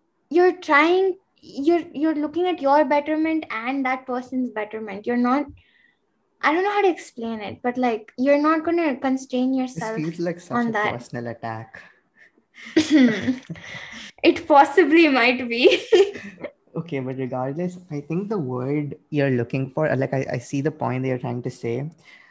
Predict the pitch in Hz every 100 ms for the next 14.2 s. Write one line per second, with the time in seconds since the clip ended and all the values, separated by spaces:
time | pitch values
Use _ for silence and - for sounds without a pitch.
0 | _ - 135 127 120 - 143 135 156 180
1 | 180 208 147 123 135 131 139 127 117 135
2 | 127 135 123 120 127 113 110 117 131 131
3 | 147 156 131 127 _ _ _ 131 127 123
4 | 139 131 - 123 120 135 127 123 120 -
5 | 135 131 123 127 127 _ 139 123 123 127
6 | 139 127 127 123 _ _ _ - 131 131
7 | 139 127 117 117 120 120 117 113 120 _
8 | _ _ _ _ _ _ _ _ - 127
9 | 120 117 - 135 123 120 - - 131 127
10 | 139 139 120 - _ _ _ _ _ 131
11 | 127 127 117 120 117 - 117 110 113 -
12 | _ 131 123 123 131 139 131 127 139 151
13 | 123 123 120 131 123 123 127 113 117 117
14 | 113 113